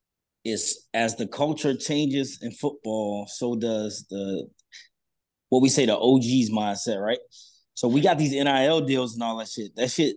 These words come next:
plays a major factor in old school coaches who are so invested in player development. A guy like Saban, right? You get, you get, you get a, a player and watch him grow from a freshman to a senior.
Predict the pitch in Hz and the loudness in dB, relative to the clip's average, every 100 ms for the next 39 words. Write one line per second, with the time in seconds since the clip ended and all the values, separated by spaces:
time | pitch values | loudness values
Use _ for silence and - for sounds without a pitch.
0 | - - 131 117 110 107 135 156 147 147 | -8 -4 0 0 0 2 2 2 0 -2
1 | - 156 135 - 110 107 _ _ _ _ | 0 0 0 -2 -6 -6 _ _ _ _
2 | _ - 123 123 120 113 113 - _ - | _ -6 -2 0 0 -2 -6 -14 _ 0
3 | 147 175 175 165 151 175 151 135 123 135 | 2 2 0 0 0 0 0 -2 -2 -2
4 | 127 120 _ _ _ _ _ 123 - 170 | -2 -4 _ _ _ _ _ -8 -4 0
5 | 165 139 156 151 139 123 - 156 151 135 | 0 0 0 -2 -4 -6 -2 -2 -2 -2
6 | 160 120 117 - _ _ _ - 117 107 | -2 -2 -6 -10 _ _ _ -20 -14 -8
7 | 120 120 117 117 139 131 117 113 127 147 | -4 -2 -2 -4 -4 -4 -4 -2 -4 -4
8 | - - _ _ _ - 127 147 - 123 | -10 -20 _ _ _ -12 -4 -4 -4 -4
9 | 131 143 - - _ _ 147 165 208 160 | -2 -2 -2 -12 _ _ 0 2 2 0
10 | - - - 220 190 147 131 160 165 165 | 0 -2 0 4 6 6 6 4 4 2
11 | 131 143 151 147 123 - 180 170 160 156 | 2 2 0 0 -2 0 -2 0 -2 -4
12 | 143 123 113 180 190 175 | -4 -6 -6 -4 -2 -2